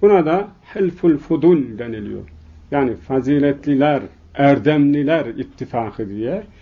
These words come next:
Buna da katılıyor Aleyhisselatü Vesselam. Sonra da yirmi beş yaşına geldiği zaman Hatice radıyallahu anha ile evleniyor.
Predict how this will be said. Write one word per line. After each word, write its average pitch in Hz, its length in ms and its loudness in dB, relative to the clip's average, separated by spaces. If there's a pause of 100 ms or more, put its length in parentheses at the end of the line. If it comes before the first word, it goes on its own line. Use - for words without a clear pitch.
(360)
Buna 208 240 2
da 131 120 -4
katılıyor 123 380 -10
Aleyhisselatü 117 720 -10
Vesselam. 110 460 -12 (3000)
Sonra 208 360 4
da 208 280 -4 (260)
yirmi 165 380 4
beş 226 260 4
yaşına 151 500 -4 (480)
geldiği 147 500 2
zaman 156 440 -4 (240)
Hatice 170 520 -2
radıyallahu 151 880 -4 (500)
anha 139 460 0
ile 143 400 0 (420)
evleniyor. 135 520 4